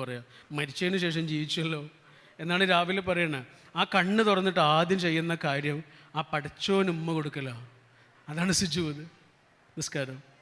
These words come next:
അതാണ് യെസ്. നമുക്കങ്ങനെ പറയാം. അദ്ദേഹം സൈലൻസ് എന്നാണ് ഉപയോഗിച്ചത്, നമുക്കതിന് പ്രാർത്ഥന എന്ന് പറയാം, നിസ്കാരം എന്ന് പറയാം. യെസ്, യെസ്. പിന്നെ അതേ എ എന്നാ പറയണത്. എ എന്നുള്ളതുകൊണ്ട് എന്താ ഉദ്ദേശിച്ചതെന്നറിയോ? അഫർമേഷനാണ്.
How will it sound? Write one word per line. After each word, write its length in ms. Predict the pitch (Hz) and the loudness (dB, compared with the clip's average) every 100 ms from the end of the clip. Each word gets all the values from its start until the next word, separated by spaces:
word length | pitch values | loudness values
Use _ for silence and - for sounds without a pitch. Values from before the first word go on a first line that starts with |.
| _ - | _ -6
അതാണ് 200 | 151 151 | -2 -2
യെസ്. 480 | 143 135 - - - _ _ _ - - _ _ _ - | -2 -4 -8 -12 -18 _ _ _ -20 -20 _ _ _ -12
നമുക്കങ്ങനെ 420 | 135 170 180 190 | -4 0 2 2
പറയാം. 460 | 190 170 185 - - - | 2 0 -4 -16 -20 -10
അദ്ദേഹം 220 | 143 175 | -2 0
സൈലൻസ് 520 | 202 175 170 196 208 208 | 0 0 2 0 0 -2
എന്നാണ് 220 | 190 180 | -2 -2
ഉപയോഗിച്ചത്, 540 | 160 156 151 156 170 359 - - _ - | -2 -2 -4 -4 -4 -6 -12 -20 _ -8
നമുക്കതിന് 560 | 151 160 170 160 165 247 - - _ _ _ - | -6 -2 -2 0 -2 -4 -10 -20 _ _ _ -4
പ്രാർത്ഥന 420 | 147 151 165 160 | -4 -4 -2 -2
എന്ന് 160 | 143 | -2
പറയാം, 220 | 135 123 131 | -4 -6 -6
നിസ്കാരം 380 | 131 - 147 | -6 -4 -4
എന്ന് 120 | 139 131 | -4 -6
പറയാം. 320 | 120 117 131 | -10 -14 -12
യെസ്, 380 | 147 131 - - - _ _ _ _ _ - - | -10 -8 -10 -14 -20 _ _ _ _ _ -20 -10
യെസ്. 360 | 143 - - - _ _ _ _ - - - | -8 -8 -12 -16 _ _ _ _ -20 -20 -8
പിന്നെ 180 | 170 196 | -2 2
അതേ 260 | 185 202 202 | 4 4 4
എ 100 | 180 170 180 | 2 4 2
എന്നാ 200 | 156 135 | 0 -4
പറയണത്. 320 | 123 120 123 - _ _ - | -8 -12 -16 -20 _ _ -2
എ 120 | 165 | 0
എന്നുള്ളതുകൊണ്ട് 440 | 190 202 196 196 | 2 4 4 2
എന്താ 160 | 190 180 | 0 -2
ഉദ്ദേശിച്ചതെന്നറിയോ? 800 | 170 175 170 170 156 143 139 123 - - - | -2 -2 0 -2 -2 -2 -4 -4 -10 -20 -12
അഫർമേഷനാണ്. 1000 | 156 - - 202 202 196 - 165 135 120 | -8 -6 0 2 4 2 0 -2 -4 -8